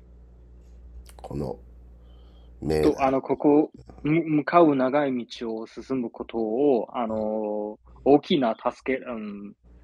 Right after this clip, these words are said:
Speaker 1: うん。
Speaker 2: えー、なんか。
Speaker 1: ピンチへ問い、解決、応面が以前、先验通信の困難。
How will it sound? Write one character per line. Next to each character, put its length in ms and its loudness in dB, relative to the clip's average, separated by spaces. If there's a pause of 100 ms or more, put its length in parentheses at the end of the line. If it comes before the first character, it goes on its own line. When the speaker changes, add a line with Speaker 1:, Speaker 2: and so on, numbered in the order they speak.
(500)
Speaker 1:
う 100 -8
ん。 160 -12 (400)
Speaker 2:
え 40 -12
ー、 280 -6
な 80 -4
ん 40 -8
か。 100 -2
Speaker 1:
ピ 60 -4
ン 240 -6
チ 0 -
へ 100 0
問 320 0
い、 540 -8 (100)
解 240 0
決、 320 -6
応 180 4
面 280 6
が 140 8
以 160 -4
前、 340 4 (560)
先 320 0
验 320 4 (340)
通 220 -4
信 280 -2
の 120 2
困 400 2
難。 340 2